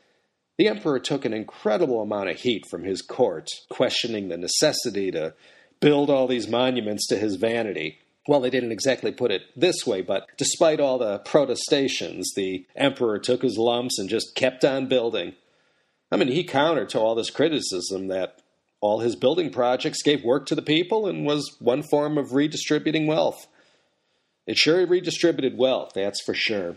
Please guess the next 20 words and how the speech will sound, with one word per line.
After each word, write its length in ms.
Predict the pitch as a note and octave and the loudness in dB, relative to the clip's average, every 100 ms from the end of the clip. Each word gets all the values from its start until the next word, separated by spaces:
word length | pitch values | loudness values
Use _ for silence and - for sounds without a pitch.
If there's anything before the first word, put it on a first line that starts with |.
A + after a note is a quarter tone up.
| - | -8
When 200 | - B2+ | -2 0
you 120 | B2+ | 0
look 320 | B2+ G3+ A3 - | 0 0 -2 -4
at 180 | B2+ C3 | -4 -4
the 140 | G2+ | -4
scale 920 | - - - D3 C3 G#2 D2+ C#2 - _ _ _ - | -2 -2 0 0 2 0 -4 -6 -10 _ _ _ -8
of 160 | G#2+ | -6
the 80 | A2+ | -4
building 640 | F2+ - C3 A#2 G2 E2+ | -4 0 2 2 -2 -6
and 80 | E2 | -4
all 180 | E2+ A2+ | -2 -2
the 80 | A#2+ | -2
government 560 | - A2 A2+ A2 G#2 | -2 -2 -2 -4 -6
contracts 680 | - A#2+ G#2+ G2 G#2+ G2 - | -6 -4 -4 -4 -4 -4 -4
involved 600 | F#2+ F#2 F#2+ G2 G2 G2 | -8 -4 -2 0 -2 -4
and 100 | F2 | -6
whatnot, 580 | G2+ F#2 G2+ F#2+ F2+ - | -4 -4 -4 -10 -10 -10
you 80 | - | -10
can't 280 | - G#3+ F3+ | -4 0 0
even 300 | A#2 F2 | -2 -8